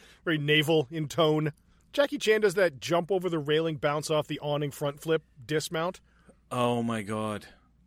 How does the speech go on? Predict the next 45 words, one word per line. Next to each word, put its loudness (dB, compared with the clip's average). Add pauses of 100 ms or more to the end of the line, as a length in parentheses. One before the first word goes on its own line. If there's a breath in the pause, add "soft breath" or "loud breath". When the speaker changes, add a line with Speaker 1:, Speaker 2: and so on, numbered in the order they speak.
(120)
Speaker 2:
Like -4
Speaker 1:
Like, -2 (320)
the -10
acrobatic 0 (100)
agility -2
of -10
Jackie -6
Chan. -8 (320)
And 2
then 4 (500)
fucking 0
Yuen 0
Bao 4
goes 2
to -8
jump 0
and -4
do -6
the -4
same 0
thing, 2
and 2
the -2
guy 2
moves -4
the -4
fucking 0
awning. 0 (220 loud breath)
And 0
you -4
see 2
him 0
jump 2
from -4
the 0
second 0
floor 2
onto 0
his -2 (120)
asshole. 2 (460 soft breath)
Speaker 2:
Yeah. 8 (160)
Speaker 1:
<laughs> -6 (160)
On 10
the 12
road. 6